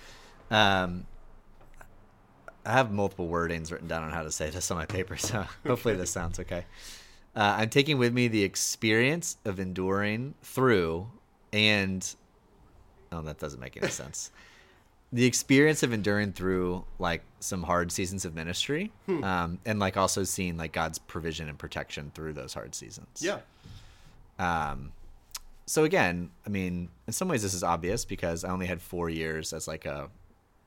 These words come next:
Speaker 1: intern slash resident
Speaker 2: Mm-hmm.
Speaker 1: at my old church, and then nine here that have been very different. But yeah, but, but in these nine years,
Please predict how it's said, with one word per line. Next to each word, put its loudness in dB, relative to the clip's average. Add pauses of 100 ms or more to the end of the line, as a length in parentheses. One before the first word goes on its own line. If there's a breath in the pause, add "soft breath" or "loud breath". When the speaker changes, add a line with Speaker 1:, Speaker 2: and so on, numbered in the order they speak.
(420)
Speaker 1:
intern -6
slash -6
resident -6
Speaker 2:
Mm-hmm. -8 (680 loud breath)
Speaker 1:
at -2
my 0
old -2
church, -4
and -6
then -4
nine -2
here -4 (140)
that -6
have -6
been -4
very -4
different. -4 (140)
But -2 (160)
yeah, 2
but, -2 (360)
but 0
in 0
these -2
nine 0
years, -4